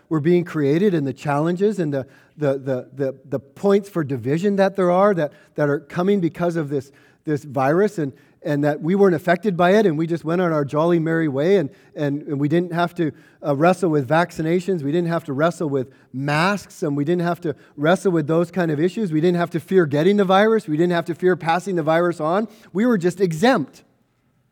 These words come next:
But we're not, loved ones, are we? And so we have to learn how to walk through this virus.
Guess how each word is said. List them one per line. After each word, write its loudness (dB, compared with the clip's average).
But -8
we're -2
not, -6
loved -10
ones, -12
are -12
we? -14
And -10
so -4
we 0
have -8
to -6
learn -4
how -6
to 0
walk -2
through -6
this -8
virus. -14